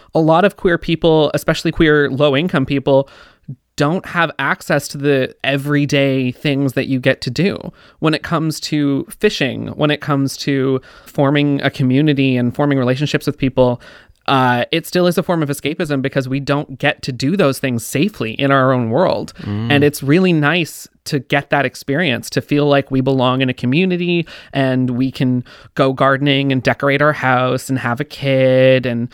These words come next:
Speaker 1: you know, do all of these things that we get to do, uh, without fear of persecution or discrimination or, you know, being othered.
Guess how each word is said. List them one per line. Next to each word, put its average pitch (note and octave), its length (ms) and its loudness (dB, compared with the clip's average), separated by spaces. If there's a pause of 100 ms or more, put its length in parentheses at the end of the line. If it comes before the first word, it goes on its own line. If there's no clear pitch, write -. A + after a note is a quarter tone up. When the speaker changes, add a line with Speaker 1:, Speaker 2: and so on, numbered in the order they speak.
(240)
Speaker 1:
you D3 80 2
know, B2 160 2
do C#3 240 2
all C#3+ 160 4
of C3 80 0
these C3 240 -2
things C#3 420 0
that - 140 -2
we B2+ 80 0
get B2 100 0
to - 80 -8
do, C3+ 600 0
uh, A#2+ 300 0
without C#3 380 2
fear C#3 360 2
of B2+ 140 0
persecution F#3 800 0
or B2+ 140 0
discrimination E3 1040 0 (300)
or, A#2 540 2
you C#3+ 120 0
know, A2+ 280 -2
being B2+ 260 0
othered. D3+ 540 0